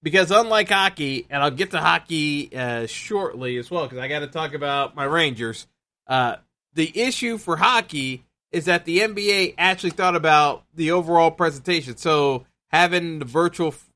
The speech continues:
uh, fans in the seats, uh, uh, presentation-wise, the,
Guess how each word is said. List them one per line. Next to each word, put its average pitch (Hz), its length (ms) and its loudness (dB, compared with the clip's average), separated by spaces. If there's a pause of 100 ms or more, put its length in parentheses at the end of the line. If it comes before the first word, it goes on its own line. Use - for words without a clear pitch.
uh, 123 160 -4
fans 175 680 2
in 139 240 -4
the 113 80 -8
seats, 214 680 0 (300)
uh, - 40 -8
uh, 120 720 -4
presentation-wise, 175 1500 2 (840)
the, 156 160 -8